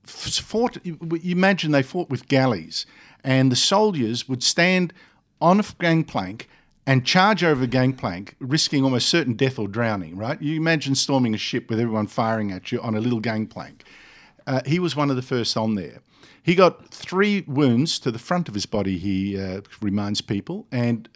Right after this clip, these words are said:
lost the use of his left hand, uh, but was given lots of certificates of appreciation of his valour. And for the rest of his life, he made a point of the valour he had.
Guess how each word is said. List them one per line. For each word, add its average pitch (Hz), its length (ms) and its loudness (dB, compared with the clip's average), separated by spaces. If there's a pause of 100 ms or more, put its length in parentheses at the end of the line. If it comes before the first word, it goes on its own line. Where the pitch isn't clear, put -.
lost 127 320 2
the 120 80 -2
use 113 380 0
of 101 160 -10
his 101 200 -4
left 110 280 -4
hand, 135 380 -4 (760)
uh, 131 260 6
but 135 240 4
was 123 400 4 (120)
given 139 440 4
lots 127 340 -4
of 160 80 -4
certificates 131 720 -4
of 110 480 -4
appreciation 120 680 -4
of 98 60 -4
his 92 140 -8
valour. 95 420 -6 (320)
And 107 140 -6
for 123 80 -6
the 113 80 0
rest 143 220 0
of 117 60 -10
his 107 180 -6
life, 104 340 -6
he 101 180 -4
made 107 340 -6
a - 40 -10
point - 340 -6
of 92 140 -12
the 101 80 -10
valour 95 320 -6
he 92 100 -8
had. 98 260 -8